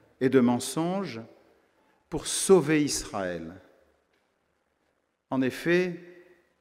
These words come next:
Joseph peut dire dans la foi à ses frères, « Si j'ai été conduit par votre méchanceté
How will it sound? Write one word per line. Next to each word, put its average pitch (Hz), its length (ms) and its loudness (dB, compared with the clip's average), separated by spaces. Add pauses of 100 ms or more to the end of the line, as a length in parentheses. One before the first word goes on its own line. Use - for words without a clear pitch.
(120)
Joseph 143 640 2
peut 139 140 4
dire 147 300 0
dans 135 120 0
la 120 140 2
foi 160 340 0
à 135 80 2
ses 117 220 -4
frères, « 156 520 -4 (680)
Si 226 560 0
j'ai 175 220 6
été 175 280 4
conduit 170 720 -2 (520)
par 101 120 -6
votre 110 240 -4
méchanceté 165 1200 0